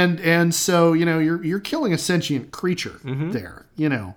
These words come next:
Speaker 2: And you invaded its house.
Speaker 1: And you, and you showed up in its home.
Speaker 2: It has the right to stand its
Speaker 1: Specifically,
Speaker 2: ground.
Speaker 1: specifically to steal all of its shit. And
Speaker 2: Mm-hmm.
Speaker 1: yes, it does have the right to stand its ground.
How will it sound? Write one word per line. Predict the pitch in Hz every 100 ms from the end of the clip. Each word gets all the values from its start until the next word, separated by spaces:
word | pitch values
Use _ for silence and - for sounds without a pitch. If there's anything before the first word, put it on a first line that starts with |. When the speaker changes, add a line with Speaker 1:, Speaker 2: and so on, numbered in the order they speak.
| -
Speaker 2:
And | 147 156
you | 220
invaded | 220 151 147 139 120
its | 156 -
house. | 135 196
Speaker 1:
And | 196 196
you, | 277 320 -
and | 180
you | 180 262 370
showed | - 269 233
up | 208 - -
in | 175 185
its | 185 185 -
home. | 170 185 147 113 131
Speaker 2:
It | 240
has | 240 247 233
the | 175
right | 151 202
to | -
stand | 143 240
its | 156
Speaker 1:
Specifically, | 143 302 320
Speaker 2:
ground. | 180 185 - -
Speaker 1:
specifically | - 202 - 277 311 269 208
to | 180
steal | 170 - - 240 214
all | 190 175
of | 139
its | 139 -
shit. | - 226 185 -
And | 156 160
Speaker 2:
Mm-hmm. | 202
Speaker 1:
yes, | 240 143 - -
it | 202 160
does | 226 311 165
have | 147
the | 131
right | 131 123 123
to |
stand | - 131 117
its | 110 -
ground. | 101 80 95